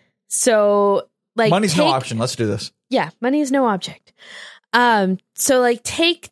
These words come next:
Speaker 1: the V R game, uh, the Enterprise game, the
Speaker 2: Okay.
Speaker 1: Star Trek game, uh, but build a set for it.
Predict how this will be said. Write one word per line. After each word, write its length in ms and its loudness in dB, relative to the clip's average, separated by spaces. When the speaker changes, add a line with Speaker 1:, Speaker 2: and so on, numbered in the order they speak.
Speaker 1:
the 360 0
V 300 -2
R 200 2
game, 680 0
uh, 580 0
the 360 -2
Enterprise 500 0
game, 360 -2
the 80 -4
Speaker 2:
Okay. 100 0
Speaker 1:
Star 140 2
Trek 220 -2
game, 320 -2
uh, 240 2
but 220 -4
build 220 2
a 40 4
set 360 0
for 260 -2
it. 260 -8